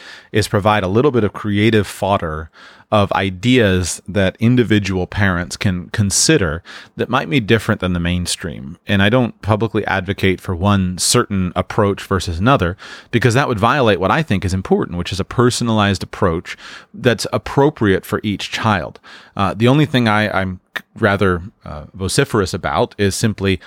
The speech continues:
opting out of the government system, which is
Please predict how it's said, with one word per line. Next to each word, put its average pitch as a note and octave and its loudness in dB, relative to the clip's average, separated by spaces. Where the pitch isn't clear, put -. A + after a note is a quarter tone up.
opting A2+ -2
out F2+ -4
of G2 2
the F#2+ -6
government A#2+ 0
system, E2+ -6
which A2+ -2
is G2 0